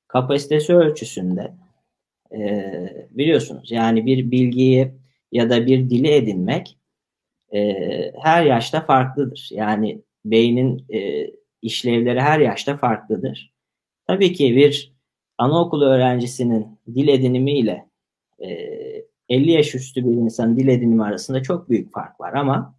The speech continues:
bunları da görmedik mi? Gördük. Yani elli altmış yaşında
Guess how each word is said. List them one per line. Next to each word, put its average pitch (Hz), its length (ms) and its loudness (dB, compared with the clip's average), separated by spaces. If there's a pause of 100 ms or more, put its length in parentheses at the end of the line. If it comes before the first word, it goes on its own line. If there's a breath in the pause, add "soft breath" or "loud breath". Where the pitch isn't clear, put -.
(600)
bunları 143 400 0
da 165 80 4
görmedik 156 580 2
mi? 175 80 -2
Gördük. 139 540 2 (140)
Yani 113 460 0 (500)
elli 120 240 2
altmış 131 340 -2
yaşında 110 600 -6